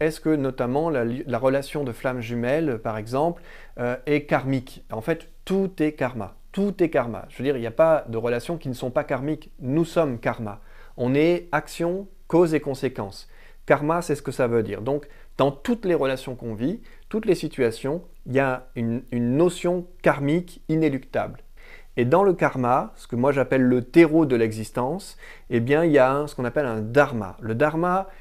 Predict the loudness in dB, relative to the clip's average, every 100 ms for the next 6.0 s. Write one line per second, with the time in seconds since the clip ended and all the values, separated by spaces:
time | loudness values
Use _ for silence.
0 | -18 -16 -4 4 6 8 6 4 -2 0
1 | 2 4 4 0 -2 -2 0 0 0 -4
2 | -6 -8 -2 0 0 -2 -8 -16 -20 -20
3 | -20 -20 -8 -6 0 2 2 0 0 2
4 | 4 2 -2 -12 -16 -2 -2 -2 -10 -10
5 | -10 -10 -10 -6 0 4 4 2 -2